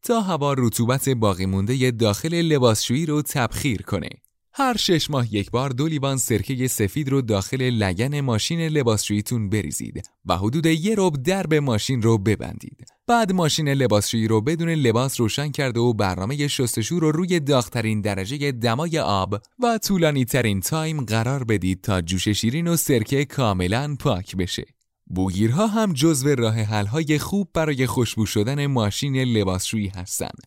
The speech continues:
این مواد در دو حالت محلول و قرص فروخته می‌شن. یادتون باشه، وایتکس می‌تونه باعث خوردگی و زنگ زدگی لگن لباسشویی بشه پس حتماً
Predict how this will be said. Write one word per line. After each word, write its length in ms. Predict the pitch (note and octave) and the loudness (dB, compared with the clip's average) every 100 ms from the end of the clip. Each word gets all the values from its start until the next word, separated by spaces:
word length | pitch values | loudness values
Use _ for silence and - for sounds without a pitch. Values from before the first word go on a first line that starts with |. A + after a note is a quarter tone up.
| _ | _
این 200 | - A#3+ | -4 -2
مواد 380 | G3+ D3 A#2+ A#2+ | 0 2 2 2
در 220 | G#2 G2 | 0 0
دو 240 | F2+ G#2 D#3 | 0 -2 -2
حالت 320 | C#3+ C3 C3 | -2 -4 0
محلول 560 | C3 A2+ G2+ A2+ E3+ D#3 | 0 0 0 0 -2 0
و 140 | D3+ B2 | -2 -2
قرص 340 | A2 D3 D3+ - | 0 0 0 -4
فروخته 440 | C3 G2+ - B2+ | -2 -2 -2 -4
می‌شن. 280 | D#2+ - - - - _ _ | -4 -6 -10 -12 -20 _ _
یادتون 560 | F2+ F2+ F#2 - B2+ A#2+ | 0 2 2 2 2 2
باشه، 480 | D#3 A2+ - - - _ | 2 0 -4 -6 -10 _
وایتکس 520 | A#3 A3+ G#3+ G#3 F#3+ F#3 | 2 2 4 2 2 0
می‌تونه 380 | F#3+ - D#3 | -2 0 0
باعث 320 | C#3+ A#2 A2 B2 | 2 2 2 0
خوردگی 560 | - G2 F2+ F#2 D3+ | 0 -2 0 -4 -4
و 180 | D#3+ C#3+ | -2 -2
زنگ 400 | G2 G#2 F#2+ F2+ | 0 0 0 -2
زدگی 540 | F2 F#2 G2+ C3+ D#3+ | -2 -2 -2 -2 0
لگن 420 | D#3 C3+ A2+ D#3 F3 | 2 2 0 0 0
لباسشویی 680 | E3 C#3+ A#2 G#2 - C#3 | 2 4 4 2 0 -2
بشه 300 | F#2+ F#2 - - - _ - | -4 -6 -8 -10 -16 _ -8
پس 260 | E2+ E2+ | -6 -4
حتماً 520 | G2 F#2+ - D3+ D3+ | -2 -2 -2 -2 -2